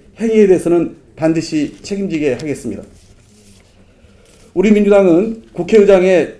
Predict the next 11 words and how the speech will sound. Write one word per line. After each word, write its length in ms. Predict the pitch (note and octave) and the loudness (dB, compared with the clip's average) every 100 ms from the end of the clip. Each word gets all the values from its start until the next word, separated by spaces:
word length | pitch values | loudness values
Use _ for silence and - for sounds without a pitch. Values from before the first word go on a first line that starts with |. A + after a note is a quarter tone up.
| - | -6
최종 340 | A3+ A3 A3 | 0 2 2
중재안이 680 | G#3 E3+ E3+ D#3+ F3 A#2+ - - - _ | 0 0 2 2 0 -4 -8 -20 -20 _
당초 440 | - D#3+ F3+ G#3+ A3+ | -8 -6 -4 0 0
당론보다 840 | G3 F#3+ G3 F3 D3 A#2+ D#3+ - _ - | 0 0 0 0 0 0 -2 -6 _ -4
너무 320 | - A3 B3+ | 0 2 2
부족하다고 560 | - A3 G3+ F#3+ F3+ D3 | 2 2 4 4 2 0
여겼지만 680 | D3 D3 D3 D3 G#2 - _ _ | -2 -4 -4 -2 -4 -10 _ _
부득이 580 | E3 E3+ F#3+ D3+ E3 G3+ - _ | -2 0 2 0 0 -4 -14 _
수용할 340 | - A3+ A3 G#3 | -6 0 0 0
수밖에 300 | G3 F#3 E3+ | -2 -4 -4
없어서 680 | E3 E3+ F3 D3 G#2+ - | -4 -4 -4 -2 -4 -8